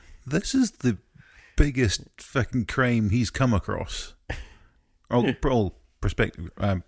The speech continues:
Speaker 1: possible crime.
Speaker 2: Yeah,
Speaker 1: It
Speaker 2: yeah.
Speaker 1: doesn't actually happen. But of all the plans from all the bad guys we've had,
Speaker 2: <laughs>
Speaker 1: this one's probably,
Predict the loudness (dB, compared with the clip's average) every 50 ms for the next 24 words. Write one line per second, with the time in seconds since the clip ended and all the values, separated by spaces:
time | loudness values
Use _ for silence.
0 | _ _ -2 0 0 0 -2 -6 -8 -8 -8 -8 -8 -8 -12 -14 -16 -20 -10 -4
1 | 0 0 2 2 2 2 0 -2 -2 -2 -2 -2 -2 -2 -4 -8 -12 -18 -18 -18
2 | -16 -10 0 2 2 2 2 -2 -8 _ _ _ _ _ _ _ _ _ _ _
3 | _ _ _ _ -20 _ -20 _ _ -6 -2 2 2 4 4 4 2 0 0 0
4 | 0 2 2 0 0 -2 -4 -6 -4 -2 0 2 2 2 2 0 0 0 0 -2
5 | -2 -2 -2 -2 -2 -2 -2 -4 -4 -2 -2 -2 -2 -2 -6 -8 -12 -16 -20 -20
6 | _ _ _ _ -6 -6 -4 -4 -4 -8 -10 -10 -10 -14 -14 -10 0 2 4 4
7 | 4 2 2 4 4 4 4 4 2 0 0 2 2 4 4 2 2 0 2 2
8 | 4 4 2 0